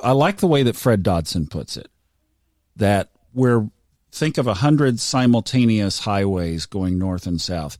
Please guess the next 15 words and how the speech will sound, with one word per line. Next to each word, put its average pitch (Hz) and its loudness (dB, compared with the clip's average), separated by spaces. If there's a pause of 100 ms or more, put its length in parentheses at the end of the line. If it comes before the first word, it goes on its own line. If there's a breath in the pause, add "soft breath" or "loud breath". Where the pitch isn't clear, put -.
(260 soft breath)
We're 135 2
driving 135 2
on 107 4
one 117 4
of 98 0
the 87 -4
hundred, 82 -4 (960)
right? 101 -4 (1080)
That 123 2
we 123 2
have 156 2
free 104 -2
will. 80 -4
We 98 -4
can 156 0